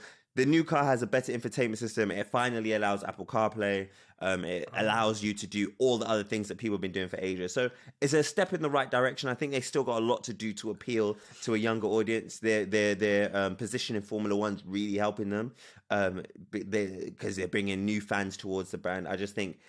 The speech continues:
Speaker 1: they just need to kinda make their fa-, brand a bit more, like, youth and, um, I don't
Speaker 2: Yeah.
Speaker 1: know, ethnic minority friendly. It's a very old white man brand at the moment, and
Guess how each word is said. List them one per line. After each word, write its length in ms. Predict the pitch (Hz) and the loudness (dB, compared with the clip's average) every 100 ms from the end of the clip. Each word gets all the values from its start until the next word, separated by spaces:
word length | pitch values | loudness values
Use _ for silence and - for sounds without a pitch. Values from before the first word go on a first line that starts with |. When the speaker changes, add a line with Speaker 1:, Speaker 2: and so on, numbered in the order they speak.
| _ 101 | _ -4
Speaker 1:
they 100 | 101 | -4
just 160 | 107 | -4
need 160 | 113 107 | -6 -6
to 80 | 104 | -6
kinda 260 | 110 98 | -4 -4
make 220 | 98 85 | -6 -6
their 120 | 92 92 | -6 -2
fa-, 260 | 98 92 - | -2 -2 0
brand 320 | 101 95 90 | 0 0 -6
a 80 | 90 | -4
bit 240 | 107 98 | -2 -2
more, 160 | 98 92 | -4 -2
like, 400 | 87 87 - _ _ _ _ 101 | -4 -6 -10 _ _ _ _ -14
youth 640 | 101 110 113 - - - _ _ _ | -8 -6 -6 -10 -20 -20 _ _ _
and, 420 | 95 98 92 85 - 90 | -2 -2 -2 -8 -8 -4
um, 560 | 90 90 82 85 82 _ | -2 -2 -4 -10 -12 _
I 100 | - | -4
don't 100 | 98 101 | -2 -2
Speaker 2:
Yeah. 120 | 92 | -2
Speaker 1:
know, 20 | - _ _ | -6 _ _
ethnic 420 | 120 - 123 107 110 | -8 -6 -6 -4 -2
minority 520 | 98 98 101 98 95 | -2 -2 -4 -4 -6
friendly. 440 | - 95 101 117 - _ - | -4 -2 -4 -6 -12 _ -8
It's 140 | - | -4
a 40 | |
very 340 | 107 127 117 - | 0 2 2 2
old 260 | 113 107 | 2 2
white 300 | 107 98 92 | 2 0 0
man 200 | 87 87 85 | -2 -6 -4
brand 260 | 87 85 | -4 -4
at 60 | 78 | -8
the 60 | |
moment, 300 | 85 85 80 - | -8 -6 -6 -6
and 220 | 90 | -8